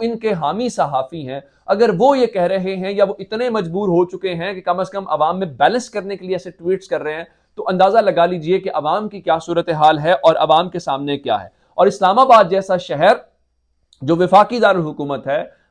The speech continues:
वहां पे सूरत हाल ये है कि पुलिस ने आज ये बताया है कि उन्होंने पच्चीस चेक पोस्टें,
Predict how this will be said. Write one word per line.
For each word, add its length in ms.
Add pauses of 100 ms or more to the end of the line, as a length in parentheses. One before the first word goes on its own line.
वहां 220
पे 140
सूरत 320
हाल 260
ये 160
है 220
कि 100
पुलिस 360
ने 100
आज 280
ये 60
बताया 400
है 160
कि 160
उन्होंने 280
पच्चीस 640
चेक 320
पोस्टें, 440